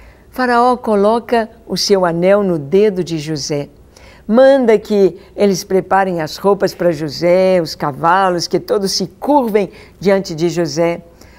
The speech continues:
Muda o nome de José para Asenat Paneia,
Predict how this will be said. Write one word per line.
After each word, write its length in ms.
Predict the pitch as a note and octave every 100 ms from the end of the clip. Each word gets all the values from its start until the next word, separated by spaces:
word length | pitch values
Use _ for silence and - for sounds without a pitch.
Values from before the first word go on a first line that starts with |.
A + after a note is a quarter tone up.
| -
Muda 360 | B3 D4+ C4 A#3+
o 60 |
nome 260 | G#3+ A#3+ A#3
de 140 | F#3+
José 420 | F3+ F#3+ D#3+ G3+
para 400 | A3 - E3+ D#3 -
Asenat 800 | - D#3 C#3+ D#3 D#3+ G#3 A#3+ -
Paneia, 800 | - E3 D#3 D#3+ E3 D#3+ D3 D3+